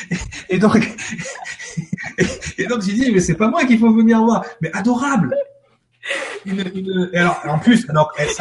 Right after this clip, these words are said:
elle s'in-, elle s'incarne dans un corps adamique, en plus. Alors, tu, alors, t'es obligé, et tu dis, oh, bon, elle a pris le portail quand même. Elle a trouvé la,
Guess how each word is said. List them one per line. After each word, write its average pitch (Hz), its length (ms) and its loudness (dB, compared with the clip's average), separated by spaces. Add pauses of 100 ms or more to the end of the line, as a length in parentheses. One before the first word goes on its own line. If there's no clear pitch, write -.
elle 160 80 0
s'in-, 180 240 4 (240)
elle 160 80 2
s'incarne 202 500 0
dans 170 100 2
un 165 80 2
corps 190 200 2
adamique, 196 420 4
en 156 100 2
plus. 156 200 -6
Alors, 139 140 -6
tu, 147 140 -8 (140)
alors, 139 160 -8
t'es - 100 -12
obligé, 160 260 -4
et 127 40 -14
tu 127 120 -14
dis, 151 100 -6
oh, 147 80 -2
bon, 120 160 -4
elle 113 80 -8
a - 60 -8
pris - 120 -8
le 127 80 -8
portail 233 380 2
quand 180 140 4
même. 143 260 0 (260)
Elle 185 120 -4
a 180 60 0
trouvé 156 280 -4
la, 139 180 2